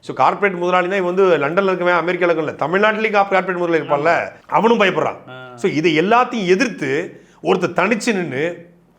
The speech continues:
Speaker 1: மக்கள்கிட்ட வந்து முப்பத்தாறு லட்சம் வாக்களை வாங்குவது என்பது உண்மையிலே ஒரு முரட்டுத்தனமான தைரியம் தான் சொல்லணும். அதை தான் சீமான் வந்து பதிவு பண்ணியிருக்காங்க.
Speaker 2: அடுத்ததா நேற்று வந்து குளத்தூர்ல ஒரு பொங்கல் நிகழ்ச்சி நடந்தது. அதுல பேசின முதலமைச்சர் ஸ்டாலின் அவர்கள் என்ன சொல்லிக்கிறாரு அப்படின்னா, "இது வரைக்கும்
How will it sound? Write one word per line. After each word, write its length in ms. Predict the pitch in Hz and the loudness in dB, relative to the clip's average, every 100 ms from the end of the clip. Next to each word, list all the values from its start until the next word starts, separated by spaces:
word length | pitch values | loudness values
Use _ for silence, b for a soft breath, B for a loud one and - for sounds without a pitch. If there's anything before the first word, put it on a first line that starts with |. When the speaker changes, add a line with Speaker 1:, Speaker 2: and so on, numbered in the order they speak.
| _ 131 | _ -6
Speaker 1:
மக்கள்கிட்ட 360 | 151 - 196 180 | -4 -2 0 2
வந்து 240 | 175 185 | 2 0
முப்பத்தாறு 440 | 160 165 196 180 165 | -2 -4 0 0 0
லட்சம் 240 | - 139 | -4 -2
வாக்களை 320 | 170 - 170 | -2 -2 -2
வாங்குவது 260 | 143 165 165 | -2 -2 -4
என்பது 440 | 135 127 214 - B B _ | -4 -6 -6 -8 B B _
உண்மையிலே 440 | 131 190 233 302 | -8 -4 -2 0
ஒரு 440 | 262 170 135 110 - - | 0 0 0 -6 -14 -16
முரட்டுத்தனமான 800 | 120 165 254 247 233 226 220 208 | -2 2 2 2 2 2 2 2
தைரியம் 300 | 175 165 165 | 2 0 0
தான் 140 | 165 | -2
சொல்லணும். 240 | 139 135 165 | -2 -2 -2
அதை 220 | 190 165 | 0 0
தான் 220 | 175 160 | 0 -2
சீமான் 260 | 127 151 147 | -6 -8 -8
வந்து 480 | 131 147 135 104 B _ | -6 -4 -4 -4 B _
பதிவு 260 | 131 147 131 | -4 -4 -6
பண்ணியிருக்காங்க. 360 | 107 98 - - _ _ | -8 -12 -14 -20 _ _
Speaker 2:
அடுத்ததா 600 | 233 262 220 247 175 135 | -2 0 4 4 4 2
நேற்று 320 | 180 277 254 | -2 -2 -2
வந்து 140 | 208 285 | -4 -2
குளத்தூர்ல 560 | 226 311 330 262 202 | 2 2 2 2 4
ஒரு 160 | 226 180 | 2 2
பொங்கல் 340 | 196 233 269 | -4 -2 -2
நிகழ்ச்சி 280 | 190 190 180 | 0 -4 -4
நடந்தது. 320 | 151 143 214 | -8 -2 2
அதுல 220 | 240 196 | 2 2
பேசின 520 | 175 208 247 240 196 160 | -2 -2 -2 0 0 0
முதலமைச்சர் 400 | 196 185 156 139 | -2 -4 -6 -10
ஸ்டாலின் 400 | - 175 233 214 | 0 2 2 0
அவர்கள் 200 | 156 143 | -4 -6
என்ன 120 | 175 | -10
சொல்லிக்கிறாரு 360 | 160 147 143 | -10 -10 -8
அப்படின்னா, 480 | 139 139 196 214 143 - b b b b | -10 -10 -4 -2 -4 -8 b b b b
"இது 220 | 160 220 | -8 0
வரைக்கும் 640 | 233 240 294 277 220 170 | 0 2 0 2 4 2